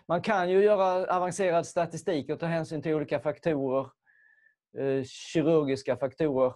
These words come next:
då framför allt. De färskaste data vi har, eh, från, eh,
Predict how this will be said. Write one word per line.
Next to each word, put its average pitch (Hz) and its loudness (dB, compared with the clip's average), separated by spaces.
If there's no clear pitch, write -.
då 131 -2
framför 131 -4
allt. 113 -2
De 165 0
färskaste 190 0
data 180 2
vi 165 0
har, 160 4
eh, 151 -10
från, 165 0
eh, 160 2